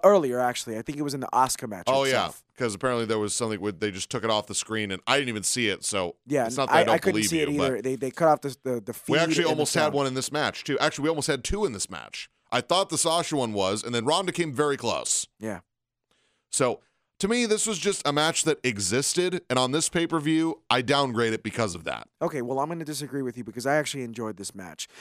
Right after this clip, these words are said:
Speaker 1: because it was so different than Becky and Asuka, even though it was incredibly physical, but it was a different story. Um, this was just, to me, it looked like Becky and, S-, uh, I'm sorry, Ronda and Sasha were wanting to beat the hell out of each other,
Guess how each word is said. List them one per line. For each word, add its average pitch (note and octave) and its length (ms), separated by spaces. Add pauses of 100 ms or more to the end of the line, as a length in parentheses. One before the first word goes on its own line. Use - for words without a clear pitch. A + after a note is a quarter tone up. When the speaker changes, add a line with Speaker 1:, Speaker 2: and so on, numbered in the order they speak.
(120)
Speaker 1:
because C3+ 220
it D3 40
was B2 100
so E3+ 260
different D#3+ 320
than C3 120
Becky C3+ 360
and A#2 180
Asuka, A#2 460 (220)
even E3 180
though D#3+ 80
it D#3+ 40
was D3 120
incredibly C3+ 460
physical, C#3+ 520
but C#3 140
it B2+ 60
was A#2+ 180
a G2+ 60
different C#3 400
story. C#3 480 (480)
Um, A2+ 480 (200)
this E3+ 200
was F3+ 160
just, - 400 (960)
to E3 120
me, D#3+ 400
it C3+ 60
looked D3 180
like A2+ 200
Becky C3 440
and, A#2+ 280 (240)
S-, - 260
uh, A#2 100
I'm A2+ 100
sorry, G2 220
Ronda C3+ 480
and A2+ 120
Sasha B2+ 360
were A#2 120
wanting A2+ 240
to G#2+ 40
beat A2+ 140
the G#2+ 80
hell G2+ 220
out A#2 100
of B2+ 80
each B2+ 160
other, D3 240